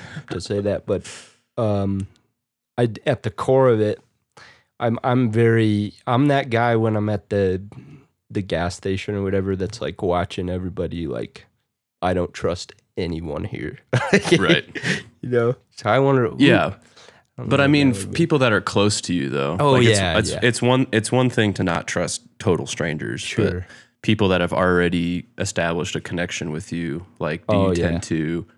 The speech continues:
Speaker 2: like, l-, turn the other cheek a lot, s-, a lot sooner if something goes south?
Speaker 1: I believe that I have, I do think I can tell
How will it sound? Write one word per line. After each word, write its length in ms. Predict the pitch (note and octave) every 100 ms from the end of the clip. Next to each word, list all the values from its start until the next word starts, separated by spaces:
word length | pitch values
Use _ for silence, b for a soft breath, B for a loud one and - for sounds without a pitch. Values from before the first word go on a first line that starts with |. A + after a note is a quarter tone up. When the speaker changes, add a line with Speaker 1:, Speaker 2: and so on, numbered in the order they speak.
| b b _ -
Speaker 2:
like, 200 | C#2+ - _ _ -
l-, 100 | G2+ _ _
turn 220 | - A2 F#2+
the 100 | F2+
other 180 | F2 F2+
cheek 340 | - F2+ F2
a 60 | F2
lot, 320 | F2+ - _ _
s-, 240 | - - _ -
a 60 |
lot 200 | F#2 F#2
sooner 480 | - F#2 F2 F#2 G2
if 80 | F#2
something 300 | F#2 F2+ F#2
goes 220 | F2+ F2+
south? 560 | - F2 E2+ F#2 - - _ _ _ B2+
Speaker 1:
I 100 | D#3+
believe 640 | F3+ D#3+ D#3 D3 C3+ - -
that 400 | A#2+ B2+ A#2+ - _ _ _ -
I 140 | A#2
have, 680 | G#2 B2 B2+ B2 A2 - - _ _ _ _ _ _ _ _ _ - -
I 80 | A#2+
do 240 | A2+ C#3
think 260 | D#3 D#3+ D3
I 120 | C#3
can 260 | - C3 G#2
tell 580 | - G#2+ G#2 F#2+ G2+